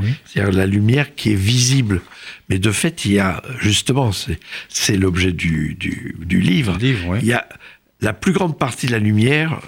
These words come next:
Speaker 1: Oui.
Speaker 2: est invisible. Soit elle est, elle est radio, soit c'est de l'infrarouge,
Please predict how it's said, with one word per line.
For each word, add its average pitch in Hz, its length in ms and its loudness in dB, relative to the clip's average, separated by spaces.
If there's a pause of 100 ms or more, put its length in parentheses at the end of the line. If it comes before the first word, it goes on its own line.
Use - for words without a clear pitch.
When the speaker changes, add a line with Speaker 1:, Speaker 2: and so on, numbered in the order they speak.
(380)
Speaker 1:
Oui. 117 80 0
Speaker 2:
est 135 180 0
invisible. 117 640 0
Soit 113 320 0
elle 104 140 0
est, 98 180 2 (400)
elle 92 200 0
est 92 40 2
radio, 101 500 0 (580)
soit - 320 0
c'est 110 180 0
de 95 60 2
l'infrarouge, 127 760 2